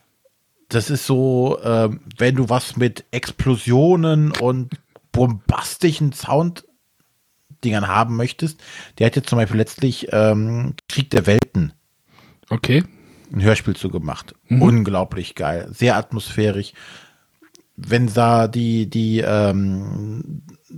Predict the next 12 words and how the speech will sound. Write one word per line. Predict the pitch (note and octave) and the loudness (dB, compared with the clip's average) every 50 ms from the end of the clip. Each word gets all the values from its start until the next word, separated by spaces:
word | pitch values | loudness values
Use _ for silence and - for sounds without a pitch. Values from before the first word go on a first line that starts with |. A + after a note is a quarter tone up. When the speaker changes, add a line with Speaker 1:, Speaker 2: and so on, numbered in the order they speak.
| - - - - - - D2+ - - - | -20 -20 -20 -16 -14 -12 -12 -12 -8 -4
Speaker 1:
äh, | G#2 G#2+ G#2+ G#2 G2+ G2 | 0 2 4 4 4 2
dreibeinigen | F2+ - - - G2 B2 A#2 - A#2+ A#2 A#2 A#2 G#2+ A2+ A2+ A2 A2 A2 - | 0 -2 -4 0 0 2 2 4 2 2 2 0 0 0 0 0 0 -2 -2
Typen | - - C#3+ C#3+ - - | 0 -2 -2 -2 -2 -4
sich | B2 A#2+ - | -6 -4 0
da | - A2+ | 0 0
erheben | G2 F2 G#2+ G#2+ G2+ A#2 B2 B2+ B2 B2+ B2 B2 - | 2 2 2 2 2 4 2 2 2 0 -2 -2 -2
und | - A2 A2+ A2+ - - - | -4 -6 -6 -6 -8 -8 -8
mit | A2+ G2+ - | -8 -6 -6
einem | - G#2 G#2+ G#2+ G#2+ F#2+ | -4 -4 -4 -2 -2 -4
riesigen | F2+ G2 G2 G2+ F#2 G2+ G2+ F2+ G2 | -4 -4 -4 -2 -2 -2 -4 -4 -2
Getöse | F2+ G#2+ - - - G#2+ G#2 G#2+ G#2+ G2 G2+ A2+ G2+ | -4 -4 -4 -4 -2 2 2 2 2 2 0 -2 -2
und | G2 G2 G#2+ | -2 -4 -8